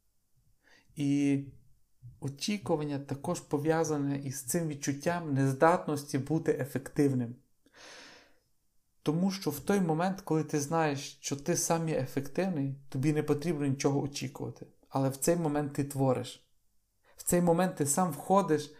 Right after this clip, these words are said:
виходиш і створюєш те, що ти хочеш мати. І ти не чекаєш, що хтось тобі це дасть. Тобто ти виходиш із цієї установки, що хтось чи щось, чи життя тобі щось винні. В цій внутрішній установці, що я створюю те,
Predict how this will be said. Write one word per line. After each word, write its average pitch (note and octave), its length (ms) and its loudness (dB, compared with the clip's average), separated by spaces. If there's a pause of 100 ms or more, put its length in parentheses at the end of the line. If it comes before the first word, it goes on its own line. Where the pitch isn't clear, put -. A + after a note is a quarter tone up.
(240)
виходиш C#3 580 2
і - 60 -4
створюєш E3 580 2
те, F#3+ 540 0 (160)
що - 280 -2
ти E3 120 -2
хочеш D3+ 420 -2
мати. C#3 380 -2
І C#3 120 -4
ти G3 120 4
не G3+ 100 2
чекаєш, A3+ 420 4
що D#3+ 360 6 (100)
хтось F3+ 260 2
тобі E3 200 2
це D#3+ 160 0
дасть. A#2+ 420 0 (560)
Тобто G3 280 4
ти - 180 4
виходиш F#3 440 6
із - 180 -2
цієї F#3+ 320 0
установки, E3+ 880 4 (260)
що - 280 -2
хтось - 500 2
чи C#3+ 160 -4
щось, G#3 540 2 (200)
чи D3+ 160 4
життя C#3+ 440 6
тобі E3 300 2
щось - 380 -2
винні. C3+ 500 4 (300)
В - 60 -12
цій F3 180 4
внутрішній D#3+ 600 4
установці, C#3+ 640 6
що - 200 -2
я D#3 180 10
створюю D#3 560 4
те, F#3+ 320 6